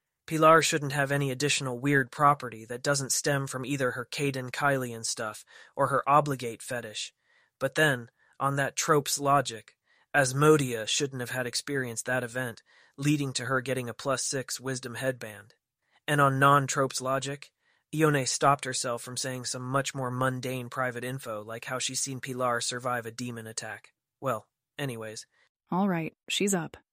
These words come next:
Speaker 2: She could do this better if she asks for a cunning and a splendor first. But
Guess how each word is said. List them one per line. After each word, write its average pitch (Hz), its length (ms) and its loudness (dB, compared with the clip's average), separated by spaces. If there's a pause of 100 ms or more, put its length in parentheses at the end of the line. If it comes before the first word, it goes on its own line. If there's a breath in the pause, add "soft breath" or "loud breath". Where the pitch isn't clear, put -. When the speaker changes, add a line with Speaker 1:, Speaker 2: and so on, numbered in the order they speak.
(960)
Speaker 2:
She - 180 2
could 226 120 4
do 262 120 4
this 233 220 2
better 196 340 2
if - 160 0
she - 160 2
asks 190 400 0
for 196 160 2
a 185 60 2
cunning 185 440 2
and 175 200 0
a - 20 0
splendor 185 480 2
first. - 580 -4 (460)
But 170 380 -2